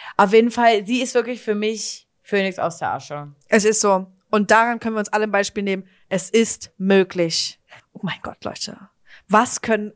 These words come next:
Speaker 2: also ich wusste ja, dass es was ausmacht, wenn du dir die Lippen auflösen lässt. Oder
Speaker 1: <laughs>
Speaker 2: zumindest die Hälfte rauslässt an Hyaluron. Aber Leute, Jamila Rowe ist für mich eine andere Person geworden.
Speaker 1: Das ist so.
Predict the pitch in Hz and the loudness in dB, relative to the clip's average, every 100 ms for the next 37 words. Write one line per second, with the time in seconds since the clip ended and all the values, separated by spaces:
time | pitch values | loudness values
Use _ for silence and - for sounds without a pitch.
0 | _ - 190 196 180 190 - - 160 135 | _ -6 -4 -8 -12 -10 -10 -8 -8 -10
1 | 127 _ _ - 190 185 180 180 - 180 | -12 _ _ -4 -4 -4 -10 -6 -2 -2
2 | - 190 180 - 175 175 175 175 170 165 | -2 -8 -8 -6 -4 -4 -6 -6 -6 -6
3 | 165 165 170 165 170 165 165 185 202 196 | -6 -4 -6 -8 -4 -4 -2 2 2 4
4 | - 214 254 254 254 262 - - - - | 2 2 4 4 4 2 -8 -16 -20 -4
5 | 247 202 214 214 196 185 185 185 180 135 | 2 4 4 2 0 -2 -2 -4 -4 -4
6 | 190 190 190 180 180 185 180 180 _ - | -4 -2 -2 -2 -4 -2 -2 -6 _ -20
7 | - - 208 208 196 196 196 220 269 - | -4 2 4 4 2 2 4 4 2 -6
8 | 220 185 202 196 240 277 254 220 240 254 | -6 0 0 2 2 2 2 2 0 2
9 | 226 208 240 226 - 214 208 247 - 196 | 0 0 -4 -6 -4 0 0 0 -2 -2
10 | 190 190 190 190 180 - 175 165 156 160 | 0 -4 -4 -6 -8 -8 -8 -8 -10 -12
11 | 156 156 160 147 170 156 - 170 | -10 -8 -6 -6 -6 -10 -6 -6